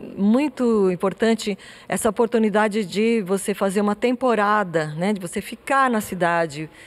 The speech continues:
e fazer quatro apresentações. Então é isso,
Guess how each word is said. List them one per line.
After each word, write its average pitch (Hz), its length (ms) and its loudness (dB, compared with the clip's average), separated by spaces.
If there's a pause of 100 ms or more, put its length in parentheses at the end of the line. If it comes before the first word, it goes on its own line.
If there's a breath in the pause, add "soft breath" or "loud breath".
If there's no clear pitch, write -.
(400 loud breath)
e 175 160 -4
fazer 175 360 -2
quatro 208 420 0
apresentações. 190 1300 -2 (640 loud breath)
Então 214 480 2
é 415 120 4
isso, 240 600 0